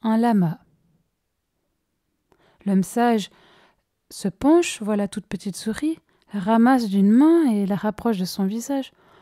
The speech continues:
Oula ! » dit Voir, « petite souris, tu as l'air d'avoir drôlement froid. » La petite souris le regarde. Elle est gelée.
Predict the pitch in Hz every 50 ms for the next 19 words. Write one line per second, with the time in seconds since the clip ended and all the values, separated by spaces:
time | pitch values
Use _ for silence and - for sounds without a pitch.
0 | _ _ _ _ _ _ _ _ - 240 247 240 247 247 247 240 240 233 233 226
1 | 220 214 202 196 185 170 151 - _ _ _ _ _ _ _ _ 175 165 170 160
2 | 147 156 180 185 190 185 147 - 175 165 - 175 170 - - - 190 185 190 180
3 | - - - 160 165 175 190 180 175 170 147 170 190 185 160 180 - 180 175 170
4 | 175 190 202 - - - 170 175 - - _ _ _ _ _ _ _ _ _ _
5 | _ _ _ _ _ _ _ _ _ _ _ _ - 262 - - 214 - - 233
6 | - - - 285 262 269 277 254 247 254 269 269 269 262 233 - 269 277 254 233
7 | - _ _ _ _ _ _ _ _ _ _ _ _ _ _ _ _ _ _ _
8 | _ _ _ - 254 240 240 240 233 214 208 226 240 247 247 233 240